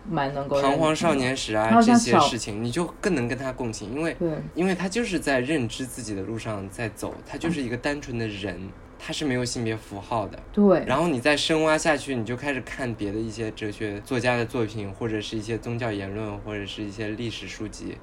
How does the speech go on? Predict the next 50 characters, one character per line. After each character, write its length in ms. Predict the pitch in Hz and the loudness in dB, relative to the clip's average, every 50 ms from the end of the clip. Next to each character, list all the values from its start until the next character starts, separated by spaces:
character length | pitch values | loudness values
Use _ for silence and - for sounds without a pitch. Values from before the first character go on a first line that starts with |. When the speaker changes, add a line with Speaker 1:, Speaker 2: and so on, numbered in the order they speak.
| - - | -16 -10
Speaker 2:
你 160 | - 123 123 | -8 -6 -6
看 260 | 120 - - - 185 175 | -6 -6 -6 -6 -4 -4
的 60 | 160 | -4
时 180 | 135 - - | -4 -4 -2
候， 160 | 120 117 117 113 113 - | -2 -2 -2 -2 -4 -6
你 180 | - 120 117 113 | -6 -4 -4 -4
就 180 | 110 - 175 185 | -4 -2 -4 -4
会 200 | 180 185 208 185 | 0 0 2 2
能 300 | 151 123 113 107 123 147 151 - | 2 2 0 0 -2 -4 -4 -4
比 240 | 127 107 92 - - - | -4 -4 -4 -6 -8 -10
看 400 | - - 175 170 147 127 113 107 - - - - | -8 -2 0 0 2 2 0 -2 -4 -8 -12 -8
热 300 | - 143 156 180 160 127 | -4 0 4 4 4 4
播 240 | - - 139 143 | 4 2 2 2
剧 240 | 139 139 - 139 110 | 0 -2 -4 -2 -2
有 140 | 104 98 95 | -2 -2 -2
更 200 | - - 147 127 | -4 -4 -4 -4
强 240 | 117 - - - - | -4 -6 -8 -8 -8
的 80 | 101 | -8
共 220 | 107 - 135 123 104 | -8 -6 -6 -6 -6
情。 180 | 95 - - - - - - | -8 -10 -12 -14 -14 -6 4
Speaker 1:
嗯。 260 | 233 208 190 185 165 147 147 156 - - | 8 10 10 10 8 4 -2 -8 -12 -6
Speaker 2:
因 140 | - 165 190 | -2 0 0
为 100 | 202 180 | 0 0
他 160 | - - 170 | -2 -2 -2
们 140 | 165 160 143 | -2 -2 0
都 100 | 135 135 | 0 -2
没 120 | 127 117 107 | 0 0 0
有 100 | 104 104 | -2 -2
性 200 | 98 - 107 101 | -4 -4 -6 -6
别 120 | 95 92 | -6 -8
嘛， 100 | 87 - 62 73 | -8 -8 -8 -6
因 160 | 107 123 127 | -4 -4 -2
为 160 | 127 120 110 - - | 0 -2 -2 -4 -2
在 180 | - 131 120 | 0 0 0
讲 240 | 104 - - 95 92 | 0 -2 -4 -6 -6
存 200 | 92 - 98 104 | -8 -8 -8 -6
在 120 | 107 104 | -6 -6
主 160 | 95 - - 95 | -8 -8 -10 -10
义 140 | 95 98 | -8 -8
的 100 | 92 95 | -8 -8
时 140 | 92 - - | -8 -8 -8
候， 140 | 98 92 87 - - - - - - - - | -10 -10 -10 -12 -16 -20 -20 -20 -20 -16 -14
萨 220 | - - 135 113 98 | -6 -2 -2 -2 -2
特 180 | - - 113 | -4 -2 -2
啊、 460 | 110 104 98 98 98 101 104 104 98 110 | 0 0 0 -2 -2 -4 -6 -8 -8 -10
海 140 | - - 104 | -8 -6 -6
德 100 | 98 104 | -6 -6
格 140 | 95 - 107 | -4 -4 -2
尔 220 | 104 101 95 92 | -2 0 0 -2
啊， 100 | 92 95 | -4 -6